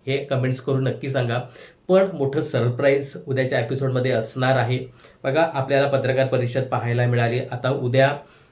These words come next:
एक सदस्य जातो की दोन सदस्य जातात, हे पाहणं खूपच इंटरेस्टिंग ठरणार आहे. निलेश साबळे दिसलेले आहेत,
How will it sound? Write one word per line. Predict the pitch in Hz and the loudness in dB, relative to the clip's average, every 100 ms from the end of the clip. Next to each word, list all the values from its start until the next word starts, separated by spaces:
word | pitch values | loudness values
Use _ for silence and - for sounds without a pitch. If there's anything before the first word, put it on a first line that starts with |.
| _ _ - | _ _ 0
एक | 156 175 | 0 2
सदस्य | 170 151 - 151 | 0 0 0 0
जातो | 135 139 139 135 | 0 0 -4 -4
की | 127 | -4
दोन | 120 156 165 | 2 2 2
सदस्य | 156 143 139 | 0 -2 0
जातात, | 135 120 127 135 | -2 0 -2 -2
हे | 139 | -2
पाहणं | 131 120 131 135 | -2 -2 -2 -2
खूपच | 131 131 131 | -2 0 0
इंटरेस्टिंग | 123 127 123 131 | 0 -2 -4 -4
ठरणार | 123 117 123 123 | -2 0 2 2
आहे. | 117 | 2
निलेश | 117 131 143 | 0 0 0
साबळे | 139 127 135 | 0 0 0
दिसलेले | 131 - 147 131 | -2 -2 0 2
आहेत, | 113 | 0